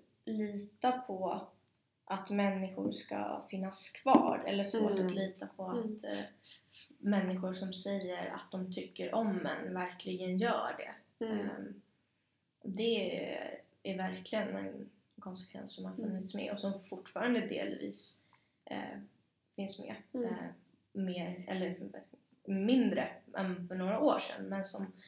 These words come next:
Speaker 1: jag tror att många som har varit i, alltså haft en uppväxt med
Speaker 2: Mm.
Speaker 1: föräldrar som har lämnat en kanske, eller
Speaker 2: Mm.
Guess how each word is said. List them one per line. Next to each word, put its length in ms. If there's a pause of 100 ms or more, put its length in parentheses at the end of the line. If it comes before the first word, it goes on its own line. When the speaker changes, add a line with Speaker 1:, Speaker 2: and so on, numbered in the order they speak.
(340)
Speaker 1:
jag 180
tror 280
att 240 (1400)
många 420
som 180
har 100
varit 420
i, 280 (180)
alltså 220
haft 320
en 360 (100)
uppväxt 520
med 100
Speaker 2:
Mm. 120
Speaker 1:
föräldrar 460
som 160
har 220
lämnat 680
en 320
kanske, 360
eller 300
Speaker 2:
Mm. 160